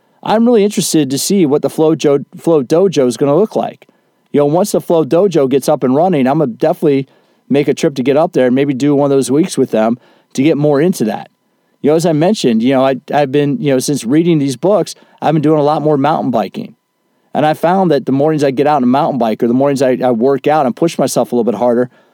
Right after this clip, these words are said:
I'm much more productive during the day. You know, I'm one of these people that will, sometimes I'll work out in the evening. A lot of it depends on family schedules and all that stuff. But I found the, the days that I can get up and work out in the morning,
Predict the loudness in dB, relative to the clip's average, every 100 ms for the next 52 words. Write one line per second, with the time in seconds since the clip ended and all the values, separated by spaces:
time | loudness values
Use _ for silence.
0 | -4 -2 0 0 0 -2 0 0 0 -2
1 | 0 0 0 0 0 -2 -8 _ _ _
2 | _ -2 0 2 0 0 0 2 0 0
3 | -2 -2 -2 0 0 0 0 0 0 0
4 | 0 0 0 0 0 -2 -4 -4 -2 0
5 | -2 _ _ _ _ 0 0 0 0 -2
6 | 0 0 0 2 0 -2 -2 -2 -4 _
7 | -2 -2 0 0 0 0 -2 -4 -4 -2
8 | 2 2 0 0 0 0 0 0 0 0
9 | 0 0 0 0 0 0 2 2 0 -2